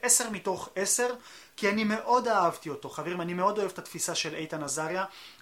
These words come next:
אני גם רוצה לארח אותו בפודקאסט שלי, אוקיי? בפודקאסט של מועדון סיכומי הספרים. כי אני מאמין שהתובנות שיש לו פשוט משנות חיים, חברים. התובנות שיש כאן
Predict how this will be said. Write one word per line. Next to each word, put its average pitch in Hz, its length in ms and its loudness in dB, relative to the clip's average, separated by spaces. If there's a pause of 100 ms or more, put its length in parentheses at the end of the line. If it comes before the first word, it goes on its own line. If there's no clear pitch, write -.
אני 156 140 -4
גם 165 160 0
רוצה 160 260 -2
לארח 156 440 0
אותו 156 200 -6
בפודקאסט 165 540 -4
שלי, 208 340 -4
אוקיי? 165 220 -6
בפודקאסט 147 420 -8
של 139 100 -8
מועדון 139 260 -6
סיכומי 143 260 -6
הספרים. 151 440 -6
כי 214 120 2
אני 202 120 2
מאמין 208 340 4
שהתובנות 190 800 0
שיש 190 380 0
לו 196 100 -2
פשוט 220 340 -4
משנות 170 480 -2
חיים, 151 360 -6
חברים. 139 420 -10
התובנות 180 500 0
שיש 190 340 0
כאן 202 220 0